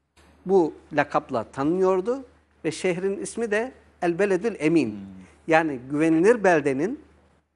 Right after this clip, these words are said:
Speaker 1: güvenilir peygamberiydi. Muhammedül Emin'di.
Speaker 2: Evet.
Speaker 1: Ve ashabını da işte bu, e, emin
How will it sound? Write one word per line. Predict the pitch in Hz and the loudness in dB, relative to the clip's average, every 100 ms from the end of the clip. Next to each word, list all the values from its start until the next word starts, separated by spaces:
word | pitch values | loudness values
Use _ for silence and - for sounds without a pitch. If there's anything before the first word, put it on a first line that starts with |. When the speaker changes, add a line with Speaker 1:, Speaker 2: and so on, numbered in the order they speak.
| _ | _
Speaker 1:
güvenilir | 156 135 156 175 180 190 202 165 117 - | -18 -4 0 2 4 4 4 4 -2 -8
peygamberiydi. | - 139 127 117 113 101 98 101 87 | -2 0 0 -4 -6 -8 -8 -10 -10
Muhammedül | 127 151 160 147 147 143 - | -6 -2 0 0 0 -4 -6
Emin'di. | 139 143 127 101 95 - _ - | -2 -2 -2 -6 -14 -18 _ -20
Speaker 2:
Evet. | 98 92 190 | -20 -6 -4
Speaker 1:
Ve | |
ashabını | 214 208 - 214 220 247 240 | 0 0 0 -2 0 0 -2
da | 165 | -4
işte | - - - 208 190 175 | -4 -8 -4 -2 -2 -4
bu, | 220 240 - - _ _ _ _ _ _ _ _ - | 0 0 -4 -16 _ _ _ _ _ _ _ _ -8
e, | 135 127 123 120 123 - _ _ - | -2 0 0 -2 -6 -12 _ _ -4
emin | 175 208 160 | 0 2 0